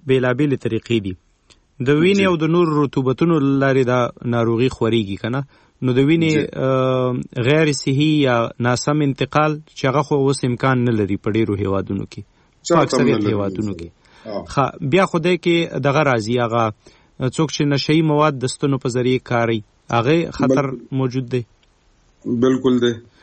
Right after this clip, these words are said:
Speaker 1: آه،
Speaker 2: دغسې
Speaker 1: حجام یا نایي ته تلل؟
Speaker 2: بالکل، دغه هم کېدای شي.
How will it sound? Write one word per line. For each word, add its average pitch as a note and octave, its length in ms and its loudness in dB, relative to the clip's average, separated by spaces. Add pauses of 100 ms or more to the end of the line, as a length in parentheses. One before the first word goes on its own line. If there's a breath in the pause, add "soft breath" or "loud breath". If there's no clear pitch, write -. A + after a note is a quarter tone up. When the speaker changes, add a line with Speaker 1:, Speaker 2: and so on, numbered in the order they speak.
(260 soft breath)
Speaker 1:
آه، C3 500 2
Speaker 2:
دغسې D3+ 560 -2 (500)
Speaker 1:
حجام C#3+ 480 2
یا C#3 140 0
نایي C3+ 280 0
ته C#3+ 120 -4
تلل؟ C3+ 400 -2 (840)
Speaker 2:
بالکل، C3 580 2
دغه B2+ 220 0
هم C3+ 140 0
کېدای B2+ 320 2
شي. A#2+ 280 -6